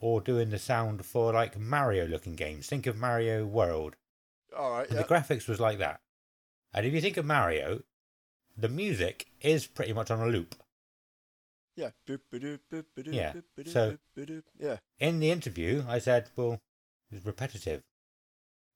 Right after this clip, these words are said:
Speaker 1: And he was like,
Speaker 2: <laughs>
Speaker 1: "No, he's the opposite. You, you want it as diverse as possible." And I'm like, "Well, not really. Not, not all the time. Not with every game, <laughs> you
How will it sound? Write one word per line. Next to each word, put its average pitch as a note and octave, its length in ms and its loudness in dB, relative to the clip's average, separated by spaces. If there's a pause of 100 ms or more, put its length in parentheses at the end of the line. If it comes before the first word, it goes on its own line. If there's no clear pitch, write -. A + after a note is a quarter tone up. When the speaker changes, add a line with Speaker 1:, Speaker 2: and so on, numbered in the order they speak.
Speaker 1:
And G2+ 120 -4
he G#2 60 0
was F#2 140 -4
like, G2+ 200 2
Speaker 2:
<laughs> E3+ 140 4
Speaker 1:
"No, E3+ 320 12
he's A#2 200 6
the A2+ 180 2
opposite. B2 600 2
You, G#2 120 -4
you A#2 240 -2
want A2+ 160 2
it G#2+ 240 -4
as G2 80 -8
diverse A#2 580 4
as G2+ 100 -2
possible." - 380 -8
And G2+ 80 -4
I'm G#2 80 -6
like, G2+ 260 -6 (840)
"Well, A#2+ 100 -10
not B2 160 -8
really. G#2 460 -2
Not, B2+ 320 -4
not C#3 160 2
all C#3+ 160 4
the G#2+ 100 2
time. G2 380 4
Not C3 240 0
with A#2+ 80 2
every A#2+ 340 2
game, F#2+ 380 2
<laughs> - 0 -
you A#2+ 120 2